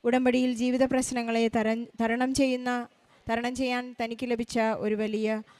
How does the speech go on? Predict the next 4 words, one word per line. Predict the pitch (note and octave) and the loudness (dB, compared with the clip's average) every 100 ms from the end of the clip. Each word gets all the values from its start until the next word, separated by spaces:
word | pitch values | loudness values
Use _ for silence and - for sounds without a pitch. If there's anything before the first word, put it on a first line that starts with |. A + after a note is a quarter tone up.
| - - A#3 | -20 -8 -6
വിശ്വാസ | - A#3 A#3+ A#3 B3 C4 | 0 2 2 0 -4 -2
സാക്ഷ്യമെന്ന് | A3+ G#3 - A3+ A3 | -4 -2 -4 -6 -6
നമുക്കിതിനെ | A3 G#3+ G#3+ G#3 G#3+ | -6 -6 -8 -6 -4
വിശേഷിപ്പിക്കാം. | A3+ A3 G#3 - G#3+ G3+ G3 G#3 | -6 -2 -4 -2 -6 -4 -6 -8